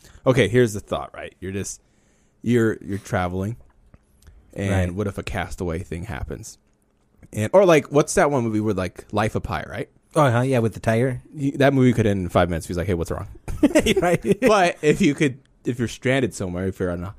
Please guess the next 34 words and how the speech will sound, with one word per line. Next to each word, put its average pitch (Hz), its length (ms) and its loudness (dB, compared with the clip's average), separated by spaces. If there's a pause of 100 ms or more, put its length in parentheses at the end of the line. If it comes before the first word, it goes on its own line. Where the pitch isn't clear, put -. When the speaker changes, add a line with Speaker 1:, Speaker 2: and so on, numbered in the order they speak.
(180)
Speaker 1:
like, - 200 -4
a 120 100 -2
scary 135 260 4
movie 107 220 0
hostile 117 460 -2
situation, 76 720 -8
Speaker 2:
Oh, 90 120 -10
Jesus. 95 540 -18
Speaker 1:
or 147 140 6
if 143 100 4
anyone's 131 320 0
talking 110 300 0
behind 101 280 -2
your 76 80 -6
back, - 440 -4
right, 80 360 -6
then 90 140 -10
you 90 80 -8
can 90 100 -10
learn 87 140 -8
language. 78 240 -10
Like, - 160 -12
"I 85 60 -10
know 85 100 -6
that 76 160 -6
too." 73 240 -6 (160)
Just 87 140 -8
hit 80 100 -4
'em 87 80 -4
with 87 120 -6
that. 98 300 -4
Speaker 2:
Yeah, 117 220 -8
like, 107 140 -10
okay. 107 360 0